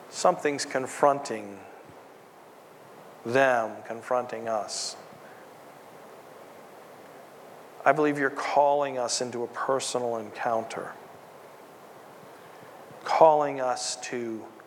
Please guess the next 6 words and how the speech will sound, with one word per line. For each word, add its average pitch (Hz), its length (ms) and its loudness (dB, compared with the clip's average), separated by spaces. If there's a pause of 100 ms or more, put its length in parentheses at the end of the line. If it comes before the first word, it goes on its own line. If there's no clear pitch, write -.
(220)
wrestle 117 800 4
with 113 340 -6
you. 98 300 -6 (1800)
It 156 60 -6
may 170 260 6
even 147 440 2